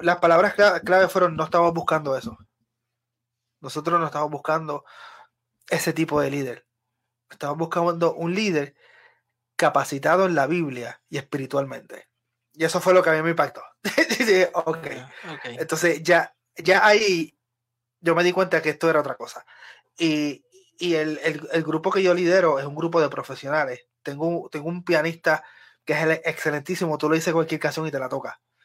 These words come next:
Speaker 2: Wow.
Speaker 1: Eso es una cosa increíble. Eso es, pero eso lo hace Dios.
Speaker 2: Yeah.
Speaker 1: Y Dios te da la oportunidad de, de, de liderar este tipo de personas.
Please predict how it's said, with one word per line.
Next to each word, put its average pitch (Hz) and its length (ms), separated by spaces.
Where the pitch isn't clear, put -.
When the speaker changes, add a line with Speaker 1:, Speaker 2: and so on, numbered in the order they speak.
Speaker 2:
Wow. 117 360
Speaker 1:
Eso 143 200
es 170 80
una 175 140
cosa 165 220
increíble. 147 520
Eso 151 260
es, 180 100
pero 170 140
eso 165 140
lo 202 80
hace 170 160
Dios. - 440
Speaker 2:
Yeah. 139 240
Speaker 1:
Y 185 140
Dios 170 340
te 190 80
da 175 100
la 160 60
oportunidad 165 560
de, 156 340
de, 143 340
de 151 180
liderar 139 420
este 165 240
tipo 143 260
de 131 60
personas. 127 500